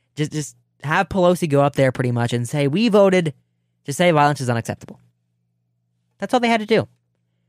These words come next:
And the Democratic Party and the left struck it down. They, they won't vote on it. They won't condemn violence. And, and they,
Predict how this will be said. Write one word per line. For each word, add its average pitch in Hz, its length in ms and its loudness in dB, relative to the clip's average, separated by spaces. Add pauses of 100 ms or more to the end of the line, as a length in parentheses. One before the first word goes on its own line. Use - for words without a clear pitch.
(280)
And 143 120 -8
the 139 120 -2
Democratic 175 560 0
Party 113 280 -2
and 113 120 -2
the 113 40 -4
left 117 480 -2
struck 120 380 -4
it 110 100 -8
down. 98 220 -14
They, 139 140 -16
they 127 180 -2
won't 139 420 2
vote 180 260 4
on 107 140 -2
it. 107 120 -14
They 123 100 -4
won't 147 540 -2 (480)
condemn 135 420 0
violence. 175 460 -4
And, 131 100 -6
and 160 180 -2
they, 180 220 -2